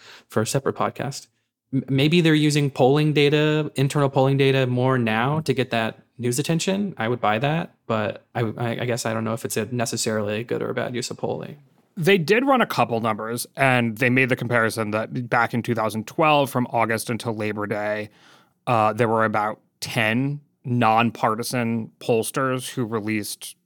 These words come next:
Speaker 2: survey results, and that this August, there were only one, two, three, four that did the same. They didn't actually count the number of internal polls leaked, but they do say,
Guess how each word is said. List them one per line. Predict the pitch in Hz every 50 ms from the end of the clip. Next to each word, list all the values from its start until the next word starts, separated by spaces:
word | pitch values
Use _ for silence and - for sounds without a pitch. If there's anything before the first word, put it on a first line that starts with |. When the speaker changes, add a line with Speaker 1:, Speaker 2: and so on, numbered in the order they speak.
| _ -
Speaker 2:
survey | - - - 117 110 117 123
results, | 120 127 123 123 131 131 127 - - - - -
and | 131 120 110
that | 113 107 104 - _ -
this | 127 117 - 127 117 - - -
August, | 127 113 110 117 117 113 110 - - - -
there | 120 107 120 110
were | 107 107 117 - -
only | 113 107 110 107 104 104 104
one, | 107 113 113 110 104 107 104
two, | 101 - - 113 104 107
three, | 107 - - - 120 110 104 104 104 101 - _ _ -
four | - - - - 131 123 113 113 113 120 127 127 - -
that | 117 117 123 113 113 110 - 127 117 104
did | - 127 113 110
the | 110
same. | - - - 110 110 117 131 147 139 - - - - - - _ _ _
They | - 143 151
didn't | 156 131 113 - 165 185 190 214 180 -
actually | - 127 120 - - - 120 117 110
count | - - - 131 117 113 113 113 - - -
the | - 107 135
number | 123 113 110 104 110 110 117
of | 120 120 110 110 107 107 107 - - - _ _ _ _
internal | - 135 117 110 - - 123 117 110 107 107 104 101 98 - _ _ _ _ _ _ _ _ _
polls | - - 123 113 110 104 104 107 101 101 - - - _ _ _ _ _ _
leaked, | - 113 107 113 120 170 - - - - - _ _ _ _ _ _ - _ _ _ -
but | - 131
they | 120 156 147
do | 131 123 120 143 170 220 269 285 269 240
say, | - - - 135 113 107 107 104 107 113 117 123 123